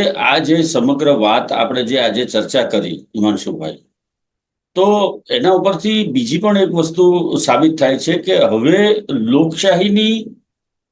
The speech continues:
જે આપણી જે કોઈ દેશની જે કોઈ ચૂંટણીઓ આવી રહી છે, એ ચૂંટણીઓની અંદર મુસ્લિમ મતદારો હવે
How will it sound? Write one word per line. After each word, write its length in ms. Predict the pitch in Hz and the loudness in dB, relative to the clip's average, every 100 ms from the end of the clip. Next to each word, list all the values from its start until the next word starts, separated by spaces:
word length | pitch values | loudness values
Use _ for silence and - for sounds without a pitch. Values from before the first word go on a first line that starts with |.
| _ _ _ - 113 | _ _ _ -6 -4
જે 240 | 104 165 | 0 2
આપણી 560 | 170 117 135 139 185 151 | 2 0 -2 2 0 2
જે 200 | 123 151 | 2 2
કોઈ 200 | 185 190 | 4 2
દેશની 460 | 139 143 143 190 | 4 0 0 0
જે 140 | 139 139 | 0 2
કોઈ 180 | 160 180 | 2 2
ચૂંટણીઓ 480 | 170 143 160 175 | 0 -2 4 6
આવી 240 | 165 147 147 | 6 4 4
રહી 200 | 143 117 | 2 0
છે, 160 | - | 0
એ 360 | 175 208 - 180 | 0 0 2 0
ચૂંટણીઓની 680 | 165 156 147 196 202 175 170 | 2 2 2 2 2 4 4
અંદર 420 | 139 131 151 196 214 190 - _ _ _ _ _ _ _ _ _ _ _ | 4 4 2 2 -2 -12 -18 _ _ _ _ _ _ _ _ _ _ _
મુસ્લિમ 540 | 123 147 147 202 226 220 226 226 - _ _ | 0 2 2 4 4 4 4 2 -4 _ _
મતદારો 800 | 151 151 160 214 185 135 92 - _ _ _ _ - | -2 0 4 4 4 2 -2 -8 _ _ _ _ 0
હવે 160 | 147 | 2